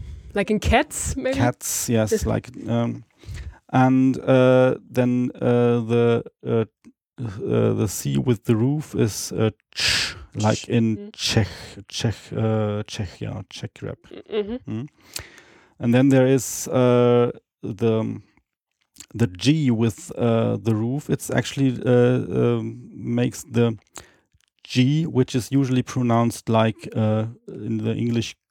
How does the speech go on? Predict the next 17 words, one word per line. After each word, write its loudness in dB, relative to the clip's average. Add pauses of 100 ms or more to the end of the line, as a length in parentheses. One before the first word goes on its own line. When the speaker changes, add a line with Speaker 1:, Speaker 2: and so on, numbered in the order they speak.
Speaker 2:
go 4
or -4 (300)
Speaker 1:
Mm. -16
Speaker 2:
get. 0 (840)
Uh, 4 (400)
it -4
modifies 0
this -2
to -4
the, 2
um, 0 (240)
sound -2
like 0
in 0
English -2 (240)
G 2
or 0